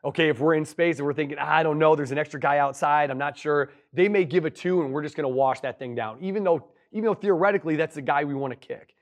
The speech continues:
Okay, so we give our guys, uh, out here on the, on the edge a lot of freedom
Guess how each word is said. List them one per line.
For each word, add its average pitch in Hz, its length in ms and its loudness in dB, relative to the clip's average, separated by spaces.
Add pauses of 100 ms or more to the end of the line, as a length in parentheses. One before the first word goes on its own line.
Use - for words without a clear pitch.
(260)
Okay, 147 240 2
so 139 140 -4
we 208 180 -2
give 185 300 2
our 156 160 4
guys, 143 500 2 (280)
uh, - 40 -2
out 139 400 2
here 156 140 -2
on 156 60 -2
the, 143 120 -4
on 143 140 -2
the 139 120 -2
edge 139 360 0 (400)
a 151 80 2
lot 147 380 2
of 151 100 -4
freedom 135 580 -4